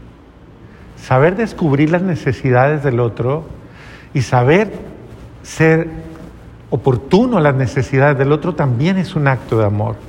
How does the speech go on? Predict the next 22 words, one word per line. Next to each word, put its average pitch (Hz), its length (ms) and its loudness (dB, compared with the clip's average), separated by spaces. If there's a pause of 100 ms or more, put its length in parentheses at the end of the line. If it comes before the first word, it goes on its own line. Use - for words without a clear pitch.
(500)
Saber 151 300 2
salirle 175 480 0
al 143 100 0
paso 185 340 0
a - 40 4
las 139 80 2
necesidades 131 640 2
del 131 100 0
otro. - 100 -10 (300)
Qué 220 160 4
lindo 240 420 4
es 240 200 4
cuando 226 280 0
usted 160 240 2
a 196 60 6
alguien 220 340 0
le 208 120 2
sorprende, 196 720 -2 (840)
le 151 120 0
sorprende 202 680 0
con 170 200 -2
cariño. 160 520 0